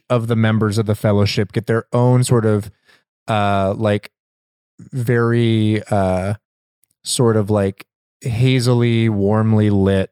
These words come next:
slow motion moments of walking into the doorway and then meeting him in bed. And it's like, Sam does it,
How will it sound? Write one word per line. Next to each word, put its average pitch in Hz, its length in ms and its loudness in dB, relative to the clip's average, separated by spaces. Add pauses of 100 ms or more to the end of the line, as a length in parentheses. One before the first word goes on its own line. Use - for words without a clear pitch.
slow 107 520 0
motion 101 480 0
moments 95 460 0
of 95 100 -2
walking 107 520 -2
into 104 240 0
the 101 80 0
doorway 92 720 0 (360)
and 101 160 0
then 98 300 0
meeting 117 380 0
him 101 260 0
in 92 140 0
bed. 90 480 -2 (440)
And 120 160 -2
it's 117 200 -4
like, 117 260 -2 (1300)
Sam 170 540 0
does 147 240 2
it, 139 220 0